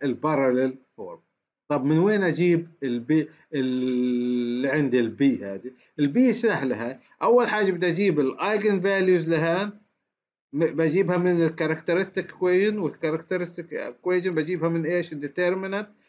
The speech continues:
للزي اي ماينس اي، وهذه ال-، الديترمينانت تبعتها بدي يساوي زيرو، فحتعطيني ال-، آه، البولز تبعاتي للسيستم او الايجن فاليوز تبعاتي للسيستم. وبعدها بدي اجيب الايجن فيكتورز.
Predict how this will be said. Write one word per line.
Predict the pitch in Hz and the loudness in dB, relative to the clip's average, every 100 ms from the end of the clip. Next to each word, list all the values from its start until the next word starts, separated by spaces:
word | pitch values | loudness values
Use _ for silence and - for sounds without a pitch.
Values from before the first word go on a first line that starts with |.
| _ | _
للزي | 156 139 135 190 | -2 0 2 2
اي | 143 175 165 | 2 2 2
ماينس | 160 156 143 143 - 170 | 2 2 -2 -4 -6 0
اي، | 214 240 240 _ _ _ | 2 2 0 _ _ _
وهذه | 156 135 175 170 175 175 | -4 -2 0 2 4 2
ال-، | 160 151 147 | 2 0 0
الديترمينانت | 147 139 175 170 165 160 | -2 -2 0 2 2 -2
تبعتها | 156 180 196 160 | -4 -4 -2 -4
بدي | 156 | -4
يساوي | 147 160 156 147 | -2 2 2 0
زيرو، | 196 240 202 | 2 2 2
فحتعطيني | 202 202 208 185 202 190 185 190 190 _ _ | 0 -2 -4 -2 0 2 2 0 -4 _ _
ال-، | 175 185 180 175 175 _ _ - | 4 6 6 4 -2 _ _ -2
آه، | 143 147 131 | 0 2 2
البولز | 147 131 185 180 170 170 | 0 2 2 4 2 0
تبعاتي | 165 147 143 160 160 165 160 160 - _ 131 | -2 -2 0 0 0 0 0 0 -8 _ -4
للسيستم | 151 151 - 160 - - 151 143 - | -2 -2 -6 -8 -4 0 2 0 -2
او | 123 139 139 | 0 2 2
الايجن | 131 - 156 170 147 139 | -2 -4 -2 0 0 2
فاليوز | 156 151 143 | 2 0 0
تبعاتي | 131 120 139 143 131 | -4 -4 -4 -2 -2
للسيستم. | 117 - 107 - 123 - _ 180 | -4 -8 -18 -20 -20 -20 _ -2
وبعدها | 196 269 240 208 | 0 2 0 0
بدي | 202 190 | 0 0
اجيب | 175 214 190 | 2 2 2
الايجن | 180 165 170 143 139 | 0 0 0 0 0
فيكتورز. | 107 117 - 95 87 _ | 0 -4 -4 -16 -16 _